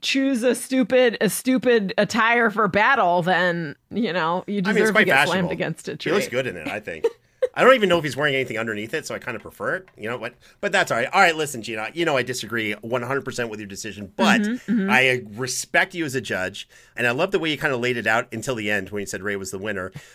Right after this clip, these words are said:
Speaker 2: And the real, <laughs> the real bad part about this is now I still have not gotten my four wins in a row. I'm sorry, <laughs> Legion of Audience, our faithful fan base. I've been getting hit up, which is true,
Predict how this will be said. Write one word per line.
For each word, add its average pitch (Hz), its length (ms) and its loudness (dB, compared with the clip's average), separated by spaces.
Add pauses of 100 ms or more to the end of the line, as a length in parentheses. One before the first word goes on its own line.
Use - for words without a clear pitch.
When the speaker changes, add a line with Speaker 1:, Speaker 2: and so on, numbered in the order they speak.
(140)
Speaker 2:
And 139 100 2
the 151 60 2
real, 220 440 2
<laughs> - 20 -20
the 165 140 -2
real 247 180 2
bad 165 240 2
part 147 140 0
about 120 180 0
this 117 180 -6
is 110 160 -6
now 123 340 0
I 117 120 0
still 131 360 0
have 127 160 -4
not 113 200 -2
gotten 107 240 -2
my 104 120 -4
four 107 280 -4
wins 104 280 -6
in 95 60 -8
a - 40 -4
row. 95 340 -2 (160)
I'm - 60 -16
sorry, 190 260 6
<laughs> - 20 4
Legion 160 400 -4
of 156 80 -6
Audience, 135 560 0 (320)
our 131 160 4
faithful 143 380 -2
fan 139 260 0
base. 120 300 -2
I've 156 200 4
been 165 140 -2
getting 143 280 -2
hit 135 280 -4
up, 120 260 2
which 117 200 -8
is 110 100 -10
true, 156 460 4